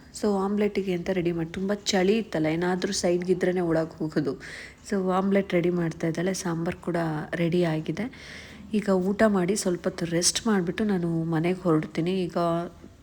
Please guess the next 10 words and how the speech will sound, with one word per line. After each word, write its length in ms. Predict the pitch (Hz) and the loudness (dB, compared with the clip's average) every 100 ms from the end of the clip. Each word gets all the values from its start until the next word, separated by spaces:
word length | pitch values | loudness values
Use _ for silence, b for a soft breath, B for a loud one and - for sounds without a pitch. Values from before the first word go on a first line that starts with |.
| - | 0
ಟಯರ್ಡ್ 260 | 175 175 | 4 6
ಆಗಿದೆ 280 | 180 170 165 | 4 4 0
ಸ್ವಲ್ಪ, 280 | 160 156 170 | 0 -2 -2
ತಕ್ಷಣ 360 | 165 160 - | -2 -2 2
ಹೊರಡೋದಕ್ಕೆ 540 | 190 160 160 170 180 160 | 4 4 2 0 0 0
ಆಗೋದಿಲ್ಲ. 500 | 151 160 170 165 165 262 B B B B B - - | 0 2 2 2 2 -2 B B B B B -4 2
So 60 | 220 214 214 214 | 4 6 4 4
ರೆಸ್ಟ್ 320 | 214 208 233 | 4 4 4
ಮಾಡಿ 280 | 226 214 226 | 4 4 4
ನಾನು 560 | 214 202 202 185 175 | 4 6 4 4 0